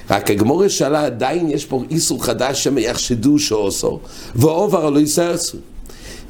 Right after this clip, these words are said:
ורבי גמליאל נמי ליצר, ועל זה מתרצת הגמרא, כיוון שחוסמו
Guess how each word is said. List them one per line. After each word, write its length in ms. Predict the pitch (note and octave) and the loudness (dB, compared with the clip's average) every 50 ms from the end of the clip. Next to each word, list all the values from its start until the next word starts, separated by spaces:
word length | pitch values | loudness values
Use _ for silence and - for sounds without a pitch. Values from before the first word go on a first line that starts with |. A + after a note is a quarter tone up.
| - - | 0 2
ורבי 280 | B2+ A2+ B2 B2 A#2 | 2 2 4 2 2
גמליאל 540 | A2+ A#2+ A2+ B2 C#3 E3+ E3 D3+ D3+ D#3 F3 | 2 4 6 6 6 6 6 4 2 0 2
נמי 140 | G#3 G3+ F#3 | 2 2 2
ליצר, 360 | D#3+ D3 C3+ - - A#2 G2 F2+ | 2 2 0 0 -2 -2 0 0
ועל 140 | F#2+ F#2+ F#2+ | 0 -2 -2
זה 220 | E2+ F2 A2 F3+ | -2 2 2 2
מתרצת 500 | F3+ A2 G2 - A#2 A2 C#3+ - - - | 2 2 0 0 0 0 0 0 0 -2
הגמרא, 340 | D#3+ D#3 E3+ F3+ F3+ D3+ C3+ | -2 0 0 0 0 0 0
כיוון 320 | B2 - E3+ E3+ E3 E3 | 2 2 2 4 4 2
שחוסמו 720 | D#3+ - C#3+ - - A2+ A2 G#2 G2 - - C#3+ D3 D#3+ | 0 0 -2 -2 0 0 0 0 0 2 2 2 2 4